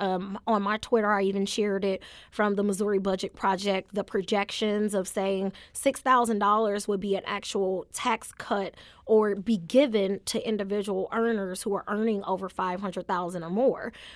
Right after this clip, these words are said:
Whereas at the bottom three tiers, those people who are making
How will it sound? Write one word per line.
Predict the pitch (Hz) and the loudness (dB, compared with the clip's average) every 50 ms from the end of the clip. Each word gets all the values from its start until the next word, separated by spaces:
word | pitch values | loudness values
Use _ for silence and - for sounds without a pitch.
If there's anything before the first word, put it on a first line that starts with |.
| - - | -14 -4
Whereas | - 214 233 233 220 214 - - 220 214 208 196 196 202 | 2 4 6 6 6 4 2 0 2 2 2 2 0 -2
at | 185 - | -4 -4
the | 190 | -2
bottom | 185 202 190 190 190 190 | -2 -2 -2 -2 -2 -6
three | - 202 196 180 | -4 -4 -6 -6
tiers, | 180 - - 320 302 262 226 208 202 214 - - - - - - - - | -4 -4 -4 0 2 2 2 2 2 -2 -4 -10 -16 -20 -20 -20 -8 2
those | 196 240 277 294 320 302 - | 4 6 6 6 4 0 -2
people | - - 247 226 - 226 226 214 220 | -4 -4 -4 0 2 4 4 4 4
who | - 233 220 | 2 0 0
are | 208 202 | 0 0
making | 185 202 202 202 - 220 196 | 0 0 -2 0 0 -2 -2